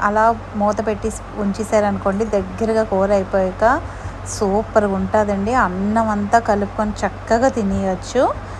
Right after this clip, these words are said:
చూడండి, నేను మూత పెట్టేశాను. ఫిఫ్టీన్ మినిట్స్ తర్వాత మీకు చూపిస్తాను. చూసారా ఎంత దగ్గరగా అయిపోయిందో కూర?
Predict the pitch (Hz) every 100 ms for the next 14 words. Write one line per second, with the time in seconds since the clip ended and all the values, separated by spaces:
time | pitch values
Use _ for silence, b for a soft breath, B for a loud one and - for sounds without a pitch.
0 | B B - 220 202 202 214 311 294 208
1 | 185 196 202 196 190 196 190 254 - -
2 | 214 202 196 220 - 214 202 214 196 -
3 | 180 190 - 190 190 - - - - -
4 | - - - - - - - - - B
5 | B B - 220 202 220 254 466 392 208
6 | 185 190 196 214 196 180 208 226 214 220
7 | 208 208 208 208 247